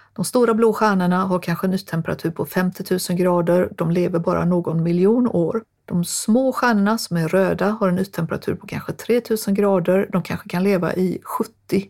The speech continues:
miljarder år. Och med tanke på att universum bara är tretton komma åtta miljarder år gammalt så är det alltså ett väldigt, väldigt långt liv.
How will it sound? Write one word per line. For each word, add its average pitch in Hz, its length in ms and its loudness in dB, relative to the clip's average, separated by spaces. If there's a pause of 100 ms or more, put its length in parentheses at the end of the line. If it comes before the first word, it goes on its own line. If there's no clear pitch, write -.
miljarder 208 840 2
år. 135 240 2 (520)
Och - 60 0
med 190 100 4
tanke 196 220 2
på - 80 -2
att 180 100 -2
universum 185 400 2
bara 185 140 4
är 185 40 2
tretton 190 340 0
komma 180 200 2
åtta 190 220 -2
miljarder 180 400 4
år 175 100 4
gammalt - 400 0
så - 120 -6
är - 40 -2
det - 80 -2
alltså - 220 -4
ett - 80 -8 (120)
väldigt, 175 340 2
väldigt 170 240 0
långt 185 280 -4
liv. - 180 -2